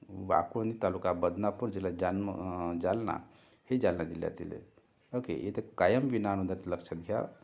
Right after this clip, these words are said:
कायम विना अनुदानित महाविद्यालयात खालीलप्रमाणे प्राचार्य, ग्रंथपाल, शारीरिक शिक्षण, शिक्षण संचालक, सहाय्यक प्राध्यापकांची पूर्ण वेळ पदे भरायची आहेत.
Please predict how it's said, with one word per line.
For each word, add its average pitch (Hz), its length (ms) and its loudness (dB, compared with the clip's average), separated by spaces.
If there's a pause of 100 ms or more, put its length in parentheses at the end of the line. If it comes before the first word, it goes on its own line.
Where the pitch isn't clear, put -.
(100)
कायम 110 280 2
विना 95 240 -2
अनुदानित 92 300 -4
महाविद्यालयात 90 520 -2 (520)
खालीलप्रमाणे 101 540 0
प्राचार्य, 104 540 0
ग्रंथपाल, 95 540 0 (120)
शारीरिक 90 280 0
शिक्षण, 120 400 -6
शिक्षण 156 320 -2
संचालक, 90 500 0 (640)
सहाय्यक 117 240 6
प्राध्यापकांची 95 680 2
पूर्ण 107 360 -4
वेळ 101 200 4
पदे 87 260 0
भरायची 92 480 0
आहेत. 82 100 2